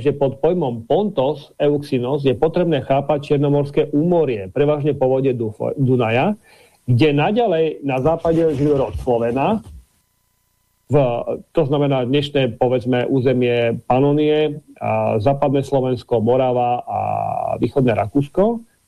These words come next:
tam boli tí Suevi, Sloveni. V povodí rieky Tisa žil rod Rusa,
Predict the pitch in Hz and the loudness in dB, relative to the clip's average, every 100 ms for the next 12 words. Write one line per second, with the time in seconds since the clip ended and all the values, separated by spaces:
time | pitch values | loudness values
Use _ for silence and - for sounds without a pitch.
0 | _ 113 117 123 123 107 - 117 117 131 | _ -2 2 0 -2 -8 -4 0 2 2
1 | 165 185 - 90 120 135 185 220 - - | 0 -2 -8 -4 0 2 0 -2 -10 -20
2 | - - - - - - 175 220 302 233 | -20 -20 -20 -20 -20 -2 0 2 2 2
3 | 202 220 214 196 185 180 175 151 131 127 | 2 2 0 -2 0 0 0 0 -2 -2
4 | 135 175 160 139 120 117 107 151 202 220 | 0 2 2 0 -2 -6 -2 0 0 -2